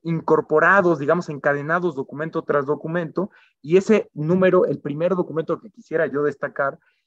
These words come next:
es una protesta del rey. ¿Qué rey? Ya nos vamos a estar confundiendo. Una protesta que dice: "Protesto y declaro que todo lo que manifiesto en mi decreto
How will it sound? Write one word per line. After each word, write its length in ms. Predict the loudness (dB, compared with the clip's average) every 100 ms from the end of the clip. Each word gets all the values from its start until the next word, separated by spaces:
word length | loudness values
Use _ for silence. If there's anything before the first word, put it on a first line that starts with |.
| _
es 180 | -12 -6
una 260 | -2 -2
protesta 840 | 0 0 0 0 -2 -2 _ -14 -14 _ _ _ _ _ _ _ _
del 160 | -6 -2
rey. 440 | 0 0 0 -4 -6
¿Qué 100 | -2
rey? 340 | 0 0 -4 _ _
Ya 100 | -8
nos 120 | -6
vamos 200 | -8 -10
a 20 | -8
estar 220 | -8 -6
confundiendo. 760 | -10 -8 -4 2 2 2 -2 0
Una 180 | 0 0
protesta 420 | -2 -4 -4 -6
que 120 | -6
dice: 280 | -6 -6 -6
"Protesto 440 | -6 -4 -4 -4
y 40 | -4
declaro 460 | -4 -2 -2 -2 -10 _ _
que 120 | -8
todo 300 | 0 2 2
lo 160 | 0 -2
que 100 | -6
manifiesto 600 | -6 -8 -2 0 0 -2
en 80 | -4
mi 100 | -4
decreto 600 | -4 -2 -2 -2 -6